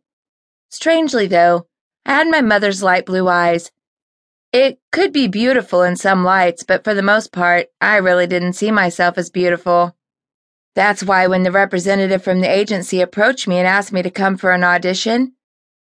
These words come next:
I just shrugged it off as something silly. Still, I went to the audition because if I did get the job modeling, it would beat being a barista any day.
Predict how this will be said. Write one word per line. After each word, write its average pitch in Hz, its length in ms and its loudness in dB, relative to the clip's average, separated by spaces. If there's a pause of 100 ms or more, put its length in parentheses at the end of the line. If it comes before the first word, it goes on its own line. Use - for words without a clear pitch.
I 247 200 0
just 285 240 -2
shrugged 277 300 -2
it 190 80 0
off 202 240 0
as 185 100 -6
something 185 380 -2
silly. 185 560 0 (720)
Still, 320 400 0
I 190 120 2
went 277 220 0
to 254 60 -6
the 214 160 0
audition 185 560 -2
because 185 420 0
if 185 100 -4
I 190 120 0
did 247 260 -2
get 185 140 -4
the 185 80 -4
job 180 280 0
modeling, 180 600 0 (480)
it 240 180 2
would 190 220 -2
beat 240 320 -2
being 180 320 0
a 170 40 -4
barista 190 560 -2
any 190 280 -2
day. 160 360 0